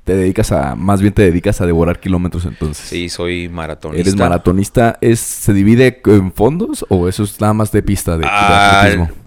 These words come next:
Speaker 2: bueno, justo estaba viendo hoy ahí un, un reportaje de un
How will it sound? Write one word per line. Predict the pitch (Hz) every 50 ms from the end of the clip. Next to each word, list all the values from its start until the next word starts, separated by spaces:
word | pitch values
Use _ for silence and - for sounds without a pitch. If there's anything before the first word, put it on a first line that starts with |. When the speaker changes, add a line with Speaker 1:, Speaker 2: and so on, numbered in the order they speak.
| _ - 85
Speaker 2:
bueno, | 110 113 107 117 120 123 135 135 131 123 117
justo | 107 120 143 135 - -
estaba | 147 - - 143 139 143 139
viendo | 131 127 127 127 131 135 131 127 113 101 95 90 85 82 78 78 76 73 71 - - - - - -
hoy | - - 101 107 113 123 131 135 135 139 131 107 85 - - - - -
ahí | - 90 95 101 104 107
un, | 107 107 104 104 104 101 98 90 82 71 - - - - - - -
un | 104 104
reportaje | 110 139 - - - - - 85 90 - - 98 92
de | 85 82
un | 87 87 90 90 82 76